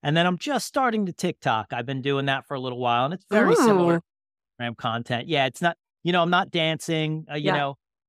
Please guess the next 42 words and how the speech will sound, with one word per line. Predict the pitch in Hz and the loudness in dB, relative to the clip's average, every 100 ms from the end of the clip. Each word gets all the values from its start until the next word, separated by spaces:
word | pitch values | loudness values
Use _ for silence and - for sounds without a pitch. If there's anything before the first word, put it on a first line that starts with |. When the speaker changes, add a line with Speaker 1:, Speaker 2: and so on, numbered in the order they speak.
| _ | _
Speaker 1:
a | 143 | -8
very | 127 165 170 | 0 2 4
little | 165 160 | 2 0
pointing | - 160 156 151 | -2 -2 0 -2
to | |
words. | 139 139 139 135 127 | -4 -2 -2 -4 -4
You | 143 | -4
might | 139 143 | -4 -4
tell | 147 | -4
me | 139 | -2
Speaker 2:
Right. | 135 | -2
Speaker 1:
I | |
should | 131 135 | -4 -6
do | 131 | -10
more | 127 127 131 | -8 -6 -4
of | 123 | 0
that, | 127 131 | 0 0
but, | 127 135 | -2 -4
you | 160 | 0
know, | 151 | 2
I, | 156 165 | 2 4
I | |
Speaker 2:
I'm | - | 4
not | 233 | 6
Speaker 1:
just, | 240 | 6
Speaker 2:
even | 214 | 6
on | 190 214 | 4 4
Speaker 1:
I | 202 | 2
Speaker 2:
TikTok, | 175 180 165 165 | 0 0 -2 0
so | 196 175 | 2 2
you're | 175 190 | 2 -2
beating | 180 185 | 0 2
Speaker 1:
Yeah, | 175 139 | 4 4
Speaker 2:
me. | |
Speaker 1:
like, | 131 139 254 - _ _ | 0 -2 -10 -20 _ _
Speaker 2:
<laughs> | - - | -2 0
Speaker 1:
yeah, | 156 127 143 | -2 0 0
I | 156 | 2
just | 208 254 277 | 0 -2 -6
like | 254 | -6
to | 247 | -8
talk, | - 190 151 110 | 0 4 4 2